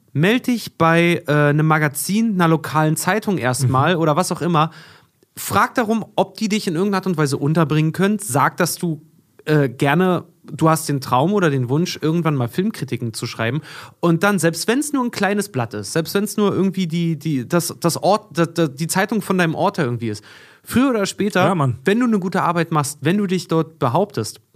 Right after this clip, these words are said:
Speaker 1: dann finden die auch einen Weg, um auf deinen Wunsch einzugehen und zu sagen,
Speaker 2: Ja.
Speaker 1: "Okay, es ist ein neuer Film, pass auf, du kriegst eine Presseakkreditierung von uns, jetzt gehst du zu der Pressevorführung,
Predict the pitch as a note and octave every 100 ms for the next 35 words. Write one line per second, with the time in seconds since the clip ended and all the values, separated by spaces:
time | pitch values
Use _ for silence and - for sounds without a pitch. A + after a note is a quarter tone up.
0 | C3+ C#3+ - A3 A3 G3+ F3 D3+ D#3 C3+
1 | A#2+ F3+ - D3 C#3 C#3 A#2+ A2 F3+ F#3+
2 | - C#3 E3+ F3+ - A#2 A2+ D3+ - -
3 | C3+ C3+ B2+ A2 C3 - E3+ F#3+ - C#3
4 | D#3+ F3 D3+ C3+ C3+ F#3+ D3+ D#3 - C3+
5 | - E3+ - B2+ F#3+ G3 - D#3 E3 -
6 | E3+ E3 E3+ F3+ E3+ D3 D#3+ E3 - -
7 | C3 - G#3+ G#3 - D3+ C#3+ E3 D#3+ C3
8 | C3 D3 C#3 E3